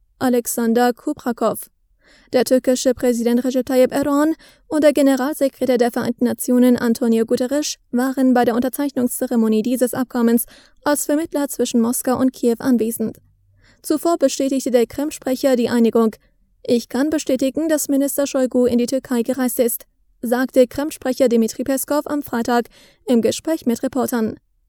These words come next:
"Ich kann bestätigen, dass heute eine Einigung vorbereitet wird." Russland und die Ukraine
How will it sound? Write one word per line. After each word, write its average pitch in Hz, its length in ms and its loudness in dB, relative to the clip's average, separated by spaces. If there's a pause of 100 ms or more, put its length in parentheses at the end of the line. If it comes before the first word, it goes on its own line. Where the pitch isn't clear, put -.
(320)
"Ich 277 140 -4
kann 285 180 0
bestätigen, 269 520 0
dass - 240 -4
heute 294 320 -4
eine 254 240 2
Einigung 233 400 2
vorbereitet 233 540 -4
wird." - 240 0 (800)
Russland 302 480 0
und 262 160 2
die 262 100 2
Ukraine 247 640 2